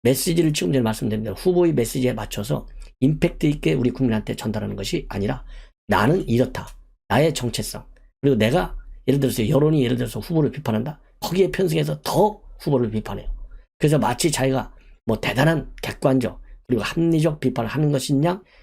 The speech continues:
자기의 주가를 끼우려고 하는 지금 이 선대위 멤버들이 너무 많아요.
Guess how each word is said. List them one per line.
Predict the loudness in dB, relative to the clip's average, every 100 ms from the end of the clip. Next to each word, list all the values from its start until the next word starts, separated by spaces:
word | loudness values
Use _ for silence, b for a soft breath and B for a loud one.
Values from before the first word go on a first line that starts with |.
| b
자기의 | -4 0 0
주가를 | -2 -2 0 0 2
끼우려고 | 2 2 2
하는 | 2 2 -2 B B
지금 | -2 0 0
이 | -2 -6 -10
선대위 | -2 2 4 2 0 -2
멤버들이 | -2 0 -2 -4 -6 b b
너무 | 2 6 6
많아요. | 4 0 -8